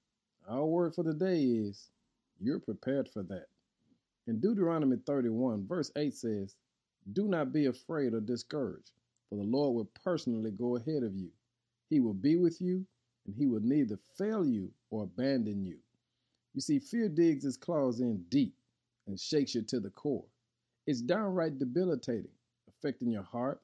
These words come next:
mind, body, and soul. Fear isolates and puts you on high alert, attempting to rob us of courage. But don't worry about fear,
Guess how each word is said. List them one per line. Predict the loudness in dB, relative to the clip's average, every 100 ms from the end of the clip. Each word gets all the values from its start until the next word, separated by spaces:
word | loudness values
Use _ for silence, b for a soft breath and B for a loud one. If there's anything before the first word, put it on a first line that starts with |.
| -10
mind, | -4 -2 0 -2 -8
body, | -6 -4 -2 -2
and | -4
soul. | -4 -4 -4 -8 _ _ _ _ _ -2
Fear | 0 0
isolates | -2 -4 0 0 0 -4 -18 _ _ _ -16
and | -16
puts | -2 0 0
you | 0 0
on | -2
high | -4 -2 0
alert, | 0 0 -2
attempting | -4 -6 -2 -2
to | -2
rob | -4 -4 -4 -4
us | -4
of | -6 -8
courage. | -6 -2 -2 -6 -16 -20 _ _ _
But | -10 -2
don't | 0 4
worry | 4 4
about | 2 0 -2 -4
fear, | -2 0 -2